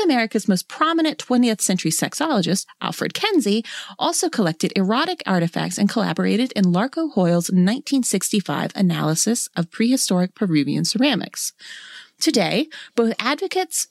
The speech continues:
and opponents of homosexual and transgender human rights cite historic precedents as justification for their positions.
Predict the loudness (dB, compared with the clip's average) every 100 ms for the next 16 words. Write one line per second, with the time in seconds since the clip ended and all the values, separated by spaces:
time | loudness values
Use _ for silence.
0 | -2 0 0 -4 -2 2 2 0 -4 -2
1 | 0 0 0 -2 0 0 0 0 2 2
2 | 4 2 2 -2 -6 _ -2 0 2 0
3 | 0 0 -2 -6 -8 -10 -14 -6 -2 0
4 | -2 -6 _ _ _ _ _ -4 0 0
5 | 2 0 0 -4 -14 _ -4 0 0 0
6 | -2 -4 -2 0 0 0 0 0 -2 -2
7 | 0 0 0 2 2 2 0 -2 -4 -8